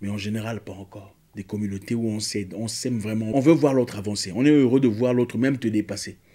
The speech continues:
Ce n'est pas encore ici. Donc, soyez prêts à lutter pour votre place dans la société. Vous pouvez gagner en privé. Vous pouvez jouir dans le secret. Vous pouvez faire de l'argent sans... C'est votre vie. Mais comprenez une chose. Même parmi ceux qui vous sourient,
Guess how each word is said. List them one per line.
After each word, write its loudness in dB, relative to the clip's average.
Ce -8
n'est 0
pas -2
encore -6
ici. -18
Donc, 2
soyez -2
prêts -8
à -12
lutter -6
pour -16
votre -12
place -18
dans -14
la -14
société. -16
Vous -8
pouvez 0
gagner 0
en -4
privé. -10
Vous -8
pouvez 0
jouir -2
dans -6
le -6
secret. -16
Vous -14
pouvez -2
faire -2
de -4
l'argent -6
sans... -12
C'est -6
votre -2
vie. -14
Mais -6
comprenez -6
une -8
chose. -20
Même 2
parmi -2
ceux -2
qui -6
vous -6
sourient, -12